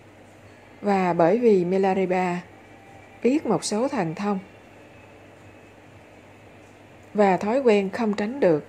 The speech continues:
nếu quý vị có thần thông thì không thể không dùng, tốt hoặc xấu.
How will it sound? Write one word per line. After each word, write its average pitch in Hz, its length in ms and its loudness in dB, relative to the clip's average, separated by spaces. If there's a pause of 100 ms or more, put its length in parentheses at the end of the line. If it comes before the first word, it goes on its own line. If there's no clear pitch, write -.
nếu 196 240 0
quý 277 120 -2
vị 175 160 2
có 220 160 -6
thần 160 220 -6
thông 185 240 -8 (1500)
thì 202 240 6
không 202 240 -2
thể 165 240 0
không 202 280 -4
dùng, 170 180 -2 (500)
tốt 233 340 -2
hoặc 202 200 -6
xấu. 180 360 -8